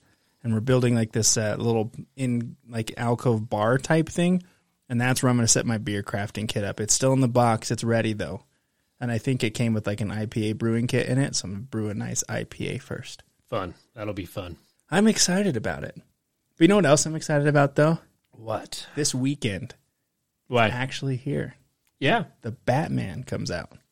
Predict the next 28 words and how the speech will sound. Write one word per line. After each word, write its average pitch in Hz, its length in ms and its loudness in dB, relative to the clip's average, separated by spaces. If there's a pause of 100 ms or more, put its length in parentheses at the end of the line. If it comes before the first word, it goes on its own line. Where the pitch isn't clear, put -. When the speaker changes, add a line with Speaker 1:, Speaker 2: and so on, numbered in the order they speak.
(100)
Speaker 2:
Oh, 147 220 8
Speaker 1:
this 127 160 4
Speaker 2:
okay. 113 100 2
Speaker 1:
weekend. - 360 -12 (200)
Speaker 2:
I 117 60 2
actually 139 320 4
turned 123 280 2
thirty-three, 117 520 0
so. 95 300 -8 (320)
Speaker 1:
Oh, 147 60 0
yeah, 190 200 2
I 113 40 -2
was 123 120 -2
gonna 147 120 2
say, 202 180 0
happy 139 260 2
birthday. 147 480 2 (320)
Speaker 2:
Yeah, 131 240 2
very 123 320 2
Speaker 1:
Thirty-three. - 40 -2
Speaker 2:
excited. 113 500 0 (520)
Speaker 1:
I 170 80 4
just 196 160 4
turned 165 240 6
thirty 165 300 6
in 107 80 -6
October, 113 560 -2
so 104 320 -6